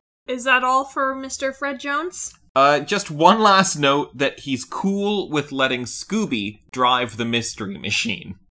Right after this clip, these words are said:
Speaker 2: while everyone else was pushing it.
Speaker 1: Scooby just had to keep it straight.
Speaker 2: Yeah.
Speaker 1: <laughs>
Speaker 2: I, I doubt Scooby even had the keys.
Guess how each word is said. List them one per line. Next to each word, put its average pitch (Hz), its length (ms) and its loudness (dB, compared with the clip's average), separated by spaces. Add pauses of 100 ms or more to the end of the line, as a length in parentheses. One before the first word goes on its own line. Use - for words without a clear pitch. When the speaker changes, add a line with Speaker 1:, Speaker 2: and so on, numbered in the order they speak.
(340)
Speaker 2:
while 120 380 0
everyone 143 300 0
else 143 260 2
was 165 100 -2
pushing 135 420 -2
it. - 220 -8 (340)
Speaker 1:
Scooby 247 380 -10
just 240 160 -10
had 214 240 -2
to 226 260 -6 (680)
keep 262 140 -10
it - 120 -12
straight. 262 440 -2 (100)
Speaker 2:
Yeah. 277 320 0 (140)
Speaker 1:
<laughs> - 140 -18
Speaker 2:
I, 135 220 4
I 160 140 10
doubt 151 300 6
Scooby 135 320 0
even 120 240 0
had 104 240 -2
the 98 80 -6
keys. 135 720 0